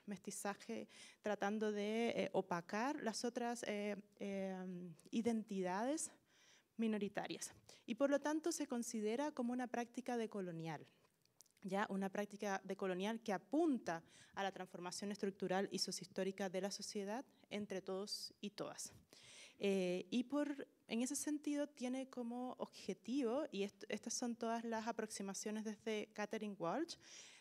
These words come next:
romper con la historia hegemónica de una cultura dominante y otras culturas subalternas o subordinadas. Otros elementos.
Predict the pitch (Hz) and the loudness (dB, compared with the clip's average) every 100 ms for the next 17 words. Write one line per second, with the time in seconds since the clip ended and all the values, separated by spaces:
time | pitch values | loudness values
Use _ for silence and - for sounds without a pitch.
0 | _ 202 226 220 330 392 403 277 220 214 | _ 4 4 4 6 6 6 4 2 0
1 | - 226 226 226 - 214 - 214 214 226 | 0 0 4 4 4 2 4 4 6 2
2 | 226 226 208 208 202 202 208 214 208 185 | 2 -2 0 -2 -2 -6 -4 -4 -4 -4
3 | 196 185 185 214 214 254 - 202 202 208 | -4 -2 -2 -2 0 0 0 -4 -4 -4
4 | 208 - - _ - 196 202 202 202 196 | -4 -6 -10 _ -14 -8 -4 -4 -6 -10
5 | - 185 175 190 190 196 202 202 - - | -8 -6 -4 -2 -2 -2 -4 -4 -4 -4
6 | 185 160 160 - - - - - - _ | -2 -2 -2 -4 -6 -8 -8 -10 -20 _
7 | _ - _ _ - _ _ _ _ _ | _ -20 _ _ -20 _ _ _ _ _
8 | _ _ _ _ _ _ _ - 240 311 | _ _ _ _ _ _ _ 4 6 6
9 | 294 302 294 220 170 - - | 4 4 4 4 2 -2 -4